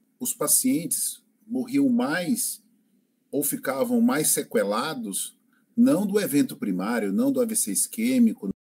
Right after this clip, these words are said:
da hemorragia, não do traumatismo crânioencefálico, mas dos cuidados que eram fornecidos pra ele. E aí a lesão primária, como eu já citei pra vocês, o A V C, o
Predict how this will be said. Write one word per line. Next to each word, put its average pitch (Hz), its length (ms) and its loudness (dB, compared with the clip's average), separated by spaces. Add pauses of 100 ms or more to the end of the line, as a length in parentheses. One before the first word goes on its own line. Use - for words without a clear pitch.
da 226 60 0
hemorragia, 104 800 0
não 113 240 2
do 107 140 0
traumatismo 101 600 -4
crânioencefálico, 110 960 -8 (480)
mas 226 200 0
dos 143 200 -4
cuidados 156 640 -2
que - 120 -4
eram - 120 0
fornecidos 107 760 -4
pra 98 240 -4
ele. 85 340 -8
E 127 100 -4
aí 135 220 0
a 285 60 0
lesão 254 340 2
primária, 226 640 2 (240)
como - 160 0
eu 101 80 0
já 101 100 -4
citei - 340 -8
pra - 140 -12
vocês, 101 420 -8
o 98 120 -6
A 92 60 -4
V 87 140 -16
C, 113 560 0
o 85 80 -14